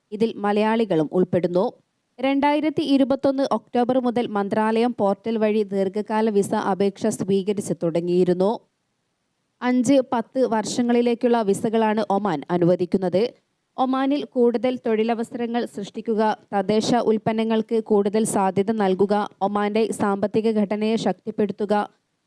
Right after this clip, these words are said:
നിക്ഷേപത്തിൽ ഗുണപരത ഉറപ്പുവരുത്തുക തുടങ്ങിയവയിലൂടെ നിർണായക നീക്കങ്ങൾ നടത്തുന്ന പ്രമുഖ നിക്ഷേപകരെയാണ് ഇങ്ങനെ ദീർഘകാല താമസാനുമതിക്ക് പരിഗണിക്കുന്നത്.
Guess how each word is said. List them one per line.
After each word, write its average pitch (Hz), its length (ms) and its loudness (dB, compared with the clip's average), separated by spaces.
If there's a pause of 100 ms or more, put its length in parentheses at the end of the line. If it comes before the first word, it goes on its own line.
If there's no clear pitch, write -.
(140)
നിക്ഷേപത്തിൽ 247 680 -2
ഗുണപരത 226 560 0
ഉറപ്പുവരുത്തുക 214 920 0
തുടങ്ങിയവയിലൂടെ 214 800 2 (120)
നിർണായക 208 540 0
നീക്കങ്ങൾ 220 560 -2
നടത്തുന്ന 214 480 0
പ്രമുഖ 202 500 0
നിക്ഷേപകരെയാണ് 208 960 0
ഇങ്ങനെ 202 420 -4
ദീർഘകാല 202 640 -2
താമസാനുമതിക്ക് 196 1080 -2
പരിഗണിക്കുന്നത്. 175 840 -2